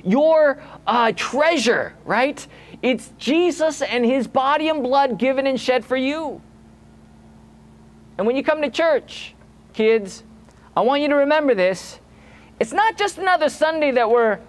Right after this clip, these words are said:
well, going to church, and I wish we could sleep in a little longer, and, <laughs> and I wish we could have more time to ourselves. But this is a time when you get in the car and, and you come to church and you tell yourself, "Wow,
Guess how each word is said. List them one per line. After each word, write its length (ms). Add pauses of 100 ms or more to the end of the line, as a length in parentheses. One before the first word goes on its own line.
well, 540 (420)
going 200
to 80
church, 480
and 240 (500)
I 60
wish 200
we 100
could 120
sleep 260
in 100
a 60
little 220
longer, 580
and, 200 (100)
<laughs> 140
and 100
I 60
wish 200
we 100
could 120
have 140
more 140
time 240
to 40
ourselves. 680 (440)
But 120
this 200
is 120
a 100
time 280
when 120
you 100
get 200
in 120
the 80
car 360
and, 200
and 140
you 80
come 220
to 80
church 380
and 120
you 60
tell 240
yourself, 580 (480)
"Wow, 560